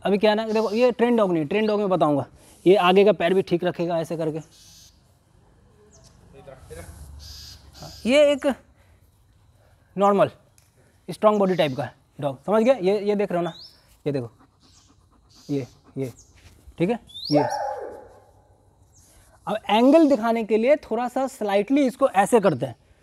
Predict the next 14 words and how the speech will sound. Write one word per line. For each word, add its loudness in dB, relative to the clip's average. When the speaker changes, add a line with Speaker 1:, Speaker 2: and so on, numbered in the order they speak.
Speaker 1:
ट्रेंड 4
डॉग 8
नहीं 4
है, 2
याद 2
रखना, -2
ट्रेंड -4
करके -2
फिर -2
इसको -4
अलग -4
से -6
वीडियो 0
बनाऊंगा। -2